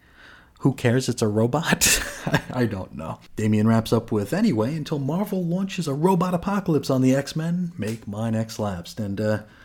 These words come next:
well, robots might be next. I mean, we did the zombie thing, we've done the vampire thing, we did the, we're doing the alien thing constantly, so, uh, I think robots are the,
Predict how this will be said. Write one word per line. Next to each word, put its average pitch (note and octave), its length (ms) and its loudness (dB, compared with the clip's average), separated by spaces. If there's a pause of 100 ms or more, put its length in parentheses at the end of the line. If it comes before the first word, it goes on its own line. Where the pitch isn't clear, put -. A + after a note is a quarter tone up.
(680)
well, B2 260 -4
robots D3 440 -4
might F3 180 -2
be D3+ 100 0
next. E3+ 300 0
I - 40 2
mean, A2 120 4
we A2+ 80 4
did D#3+ 200 2
the E3+ 100 6
zombie B2 360 6
thing, A#2+ 260 2
we've C3+ 140 -4
done B2 160 0
the B2+ 80 0
vampire B2+ 640 2
thing, C#3+ 380 -2
we B2+ 120 0
did B2 180 -2
the, A#2 260 0
we're B2+ 120 -2
doing C#3+ 220 2
the B2 140 4
alien B2 360 4
thing G#2 200 0
constantly, A#2 720 -2
so, A#2+ 340 -2
uh, B2 320 2 (880)
I C#3 60 -4
think E3+ 240 -2
robots C#3+ 500 0
are A2+ 140 -2
the, A#2 340 -4